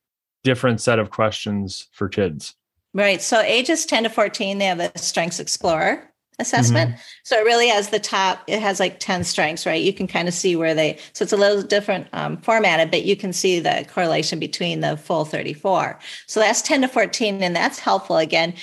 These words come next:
Speaker 2: just to, for, you know, parenting or getting to know your kid or understanding who they are and they feel understood.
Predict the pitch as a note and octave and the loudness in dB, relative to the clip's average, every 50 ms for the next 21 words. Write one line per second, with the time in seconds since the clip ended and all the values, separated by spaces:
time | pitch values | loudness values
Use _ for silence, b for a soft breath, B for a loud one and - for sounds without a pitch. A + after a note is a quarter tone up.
0 | B B B B - A#3+ C4+ - - - E4 D#4 - - _ _ _ _ - G#3 | B B B B 0 0 0 0 2 0 0 0 -2 -6 _ _ _ _ -2 -2
1 | G3 F#3+ - _ _ _ - F#3 E3 D3+ D3 D#3 - - - - F#3+ A3+ C4+ D4+ | -2 -2 -4 _ _ _ -4 -2 0 0 -2 -4 -8 -10 -4 0 2 2 4 2
2 | C#4+ C#4+ - D#3 C#3+ C#3+ D3 D3 D#3 D#3 D#3 F3+ F3 F#3+ G3+ G3 G#3+ F#3+ F#3+ F#3+ | 2 0 0 -2 -2 0 0 0 -2 -2 -2 0 0 2 0 0 0 0 0 0
3 | F#3+ F#3+ F#3 - - A#3+ G#3+ G3+ F#3+ F3 E3 D#3 D3+ D#3+ E3+ F#3 F3 - F#3+ F3 | 0 0 -2 -2 0 2 2 4 4 4 4 4 4 2 0 -4 -4 -2 -2 -2
4 | F3 F3 F3 F3+ F3+ G3+ F3+ F3+ E3+ E3+ E3 E3 E3 D#3 D#3 D#3 D#3+ E3 E3+ F#3+ | -2 -2 -4 -4 -2 -2 0 0 0 0 2 2 2 2 2 2 2 2 2 2
5 | C4 C#4 - G#3+ D#3+ B2 G2+ - - - - - - - A#2+ A2+ - - | 2 0 0 0 0 0 -2 -4 -6 -6 -6 -6 -4 -4 -4 -4 -6 -6